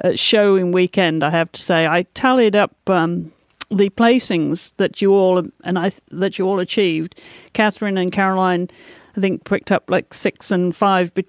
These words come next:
pl-, between them, and, and you picked, of course, the two. So that, I think that's, like, thirteen, um, ribbons between you in one competition. So I thought it, it would be a bumper show, all about the Gold Coast Opener this weekend.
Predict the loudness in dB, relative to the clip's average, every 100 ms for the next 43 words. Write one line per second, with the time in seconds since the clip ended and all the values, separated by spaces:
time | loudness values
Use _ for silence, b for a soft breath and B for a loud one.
0 | _ -6 -6 -6 -2 0 0 0 0 -2
1 | -4 -6 -6 -4 -4 -4 -6 -6 0 0
2 | 0 -4 -6 -6 _ -2 4 4 4 0
3 | b b -4 0 0 0 -2 -4 -4 -2
4 | -2 -4 -6 -2 0 0 0 0 0 -2
5 | B B B B B B -4 -2 0 -2
6 | -6 b b b _ -10 2 2 2 -2
7 | -4 -10 -12 -4 -2 0 0 0 0 0
8 | 0 -2 -2 -4 -4 -4 -4 -2 -4 -2
9 | 0 0 0 -2 -2 -4 -4 -4 0 0
10 | 2 0 2 -2 -2 -4 -2 0 0 0
11 | 0 -2 -4 -2 -2 -2 -4 -2 -2 -2
12 | -2 -4 -6 -6 -6 -6 -8 -10